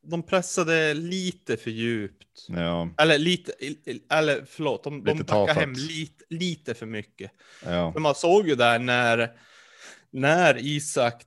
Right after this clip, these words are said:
Speaker 1: oftast blev det ju så att det var Isak som började kuta och då hängde Berg och de andra
Speaker 2: Mm.
Speaker 1: på. Då kändes det ju som att när man fick ut det på kanten där när Isak, Berg, eh, och, eh, vem var det? Forsberg
Speaker 2: Mm.
Speaker 1: borta på
Speaker 2: Mm.
Speaker 1: vänsterkanten. När de började dra,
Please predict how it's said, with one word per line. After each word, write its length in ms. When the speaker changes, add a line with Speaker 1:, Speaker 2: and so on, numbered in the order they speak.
Speaker 1:
oftast 480
blev 240
det 60
ju 80
så 180
att 120
det 60
var 100
Isak 440
som 180
började 360
kuta 340
och 60
då 80
hängde 360
Berg 440
och 280
de 180
andra 260
Speaker 2:
Mm. 120
Speaker 1:
på. 260
Då 200
kändes 520
det 60
ju 80
som 260
att 140
när 120
man 140
fick 220
ut 240
det 80
på 80
kanten 540
där 140
när 280
Isak, 500
Berg, 480
eh, 460
och, 400
eh, 460
vem 180
var 160
det? 60
Forsberg 760
Speaker 2:
Mm. 140
Speaker 1:
borta 120
på 100
Speaker 2:
Mm. 120
Speaker 1:
vänsterkanten. 800
När 100
de 220
började 300
dra, 180